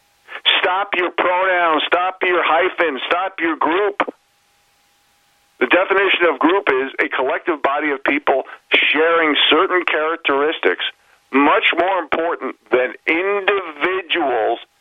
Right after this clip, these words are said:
and therefore to be granted more rights. Hamas,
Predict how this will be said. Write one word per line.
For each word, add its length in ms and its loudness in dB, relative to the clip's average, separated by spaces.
and 180 0
therefore 460 -2
to 120 0
be 140 0
granted 420 0
more 240 0
rights. 260 0
Hamas, 600 0